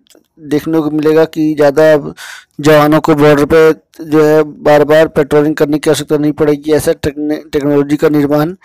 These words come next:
जो किया गया है देश में, जिसकी सहायता से जो है army के जवान border की सुरक्षा क-, पूरी तरह से कर सकेंगे। तो ये देख सकते हैं कुछ तस्वीरें, ये दो तस्वीर दिखाई गई कि किस तरह से जो है border इलाका में इंडियन army जो है गश्त कर रही है और अपना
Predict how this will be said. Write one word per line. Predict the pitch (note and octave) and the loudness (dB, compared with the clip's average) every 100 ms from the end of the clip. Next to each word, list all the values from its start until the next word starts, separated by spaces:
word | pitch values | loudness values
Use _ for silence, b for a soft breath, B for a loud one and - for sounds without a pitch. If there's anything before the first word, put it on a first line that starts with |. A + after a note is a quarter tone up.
| B B B B | B B B B
जो | C#3+ D#3 | 0 0
किया | - D#3+ D3+ | 2 2 4
गया | D#3 | 4
है | D3+ | 2
देश | D3 D3+ - | 2 0 0
में, | E3 | -2
जिसकी | D#3 D3+ - D#3+ | 0 -2 -2 -2
सहायता | D3+ D3+ D3 D#3+ | 0 0 0 0
से | - E3 | -2 -2
जो | D3+ D#3 | 2 2
है | D#3+ D3+ | 4 2
army | C#3+ C#3+ D3 | 2 0 -2
के | D#3 | 0
जवान | C#3+ D3 D#3 F#3 - B B B B C#3+ | 2 2 2 -2 -12 B B B B 0
border | D3 C#3+ | 2 2
की | - | 2
सुरक्षा | D3+ - E3+ | -2 0 -2
क-, | - - - C3+ _ _ - | -2 -4 -6 -16 _ _ -2
पूरी | D3 | -2
तरह | D3 D3+ | 2 0
से | C#3+ F#3 | 0 -4
कर | - D#3 | 0 -2
सकेंगे। | - C#3+ D3 C#3 C#3 C#3 b b b b _ - | 0 -2 -2 -4 -8 -14 b b b b _ -2
तो | |
ये | D3+ D3 | 0 2
देख | E3 | 0
सकते | - D#3 F3 | -2 -4 -4
हैं | - | -2
कुछ | E3 | 0
तस्वीरें, | D#3 - D#3 D#3 F3 F3 - _ _ _ _ _ _ D3 | 0 2 2 2 0 -6 -18 _ _ _ _ _ _ -4
ये | |
दो | C#3 | -2
तस्वीर | D3 D#3+ - D3+ | 0 0 2 2
दिखाई | C#3 D#3 D3 | 2 2 2
गई | D3+ | 2
कि | C#3 D#3 | 0 -4
किस | E3+ - | -4 -2
तरह | D#3+ | -2
से | D3 D#3 | -2 -2
जो | D3 | 0
है | D3+ | 0
border | D3 C#3+ C#3 D3+ | 2 2 4 2
इलाका | C#3+ C#3 D#3 | 2 0 0
में | D3+ F3 B B B B - | 0 -4 B B B B -4
इंडियन | C#3+ D3+ D3+ | 0 2 4
army | D3+ C#3+ | 2 2
जो | C#3+ D#3 | 2 2
है | D3+ | 2
गश्त | C3 C#3+ - | 2 0 -2
कर | - D3+ | 0 2
रही | D3 D3 D3+ | 4 4 2
है | D#3 - | 0 -4
और | - C#3+ | 0 0
अपना | C#3 C#3+ D3 D#3+ | 0 0 0 0